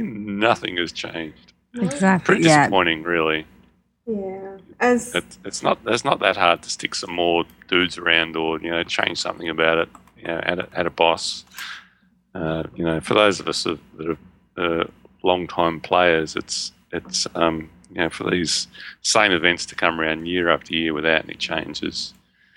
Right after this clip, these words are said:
Speaker 1: pretty disappointing, quite
Speaker 2: Yeah.
Speaker 1: frankly.
Speaker 2: Of
Speaker 3: Yeah,
Speaker 2: course.
Speaker 3: they, they need to do something different. I mean,
Speaker 1: Yeah.
Speaker 3: and particularly this one is, is there wasn't much to this one to begin with.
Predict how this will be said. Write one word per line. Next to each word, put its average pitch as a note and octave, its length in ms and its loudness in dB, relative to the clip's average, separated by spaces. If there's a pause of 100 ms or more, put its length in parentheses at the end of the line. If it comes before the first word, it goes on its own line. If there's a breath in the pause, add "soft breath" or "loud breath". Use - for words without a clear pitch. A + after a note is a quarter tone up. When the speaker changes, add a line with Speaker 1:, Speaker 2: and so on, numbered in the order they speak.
(460)
Speaker 1:
pretty - 200 2
disappointing, - 600 -2 (300)
quite - 160 -2
Speaker 2:
Yeah. - 40 -10
Speaker 1:
frankly. G3+ 340 2 (1120)
Speaker 2:
Of A#3 240 -2
Speaker 3:
Yeah, C4 120 6
Speaker 2:
course. A#3+ 120 4
Speaker 3:
they, A3 160 6
they A3+ 200 4
need A3 200 6
to F3 60 4
do D3+ 160 4
something - 600 2
different. - 520 -6 (120)
I C#3 100 4
mean, C#3 440 6
Speaker 1:
Yeah. D#2 320 0
Speaker 3:
and F3+ 120 6
particularly B3 480 6
this C4 260 4
one G#3 140 6
is, D#3 360 2
is D#3+ 360 4 (2750 soft breath)
there G#3 100 4
wasn't G#3+ 260 4
much F3+ 200 6
to G3+ 120 4
this E3+ 200 4
one D3+ 140 6
to D3 60 4
begin D#3 320 4
with. - 260 0